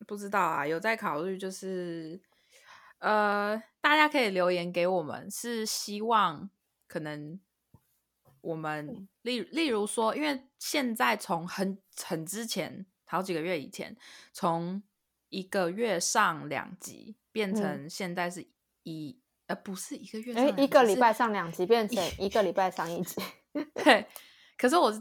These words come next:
Speaker 1: 个人是在想说，如果我们是一个礼拜上一集的话，那，呃，各位听众是喜欢长一点，例如说长一点的意思可能是例如说，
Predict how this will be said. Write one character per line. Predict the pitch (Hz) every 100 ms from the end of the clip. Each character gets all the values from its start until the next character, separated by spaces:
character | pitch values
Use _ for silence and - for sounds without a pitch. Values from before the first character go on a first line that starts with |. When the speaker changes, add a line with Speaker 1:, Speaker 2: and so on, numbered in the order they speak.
| -
Speaker 1:
个 | -
人 | 262 214
是 | 240
在 | 247
想 | 214 170
说， | 220
如 | 254
果 | 269
我 |
们 | 220
是 | 214
一 | 214 185
个 | 190
礼 | 156
拜 | 165
上 | 170
一 | 165
集 | 175 -
的 | -
话， | 175 - - _ _ _
那， | 196 190 120 - _ _ _ _ _ _ _ _ _ _ _ _ _ - _ -
呃， | 202 180
各 | 175 247 220
位 | 226 208
听 | 196 214 202
众 | 220 202 190
是 | 208
喜 | 208 - 185
欢 | - 156 160 185 _ -
长 | - 220
一 | 339
点， | 269 190 - 233 _ _ _ _ _
例 | 220
如 | 208
说 | 190 190 185 180 185 185 _ _ -
长 | - 185 220
一 |
点 | 220 165
的 | 151
意 | 208
思 | 190
可 | 170
能 | 139 147
是 | 196
例 | 196
如 | 170
说， | 170 165 165